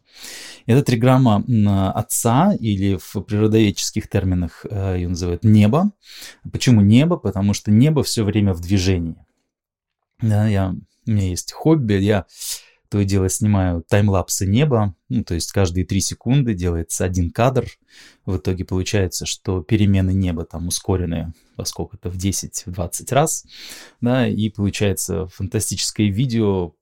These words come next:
в такие постоянные переливы, эти облака трансформируются очень быстро. Небо все время в движении, да, поэтому, собственно, эту триграмму назвали небом,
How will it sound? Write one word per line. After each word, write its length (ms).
в 260
такие 540
постоянные 640
переливы, 680
эти 160
облака 460
трансформируются 1080
очень 360
быстро. 420
Небо 320
все 180
время 260
в 60
движении, 560
да, 220
поэтому, 420
собственно, 360
эту 180
триграмму 500
назвали 520
небом, 580